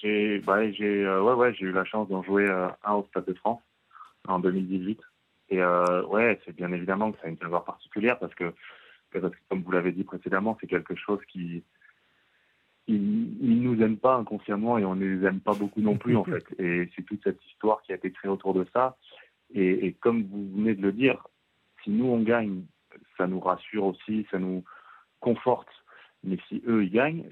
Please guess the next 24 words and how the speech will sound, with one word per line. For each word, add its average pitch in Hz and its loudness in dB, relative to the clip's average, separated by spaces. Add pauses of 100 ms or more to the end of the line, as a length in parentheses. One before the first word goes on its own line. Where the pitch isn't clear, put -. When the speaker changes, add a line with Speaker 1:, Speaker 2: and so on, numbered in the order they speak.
(120)
Speaker 1:
ça 92 2
les 95 0
relance 107 2
aussi. 120 -4 (480)
Parce 95 -4
que, 101 0
comme 101 0
vous 101 -4
dites, 131 0
ils - -20
sont 98 -4
peut-être - -2
moins 98 0
bien, 135 2
ils 101 -4
ont 101 -4
peut-être - -2
une 101 -2
tournée 98 2
de 98 2
novembre, 98 0
euh, 90 2 (880)
vraiment 107 2
demi-teinte. 120 0